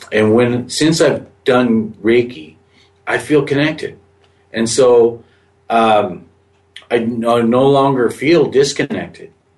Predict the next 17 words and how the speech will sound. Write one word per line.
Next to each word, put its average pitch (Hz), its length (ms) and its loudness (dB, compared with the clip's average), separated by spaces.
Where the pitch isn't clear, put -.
And 110 220 -2
that 143 300 0
is 101 160 -2
such 123 260 -2
a 101 40 -10
huge - 800 -2
feeling. 135 480 0
It's 98 240 -8
like 104 220 -2
this - 160 0
big 127 280 0
hole 139 480 4
in 95 80 -4
my 90 160 -4
heart 90 420 -2
is 104 180 -2
filled. 170 480 0